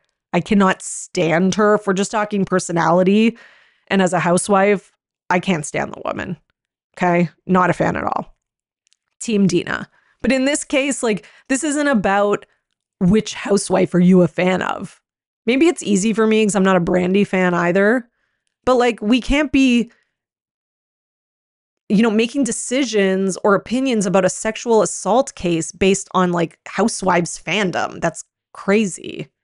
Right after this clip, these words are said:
and just wrong. So, yeah. For now, I'm,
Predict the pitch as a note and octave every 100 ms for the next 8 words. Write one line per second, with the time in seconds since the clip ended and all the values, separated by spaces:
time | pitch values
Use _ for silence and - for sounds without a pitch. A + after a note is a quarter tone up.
0 | _ _ _ _ _ _ _ - F3+ E3+
1 | - - _ _ _ _ _ _ _ D#3
2 | F3 B3 A#3 - - F3 _ _ _ _
3 | _ _ _ _ _ _ - G#3 F#3 -
4 | - _ _ _ _ _ _ _ _ _
5 | _ - A3+ A3 G#3+ A#3 C#4 C#4 G3 G3
6 | F#3+ F#3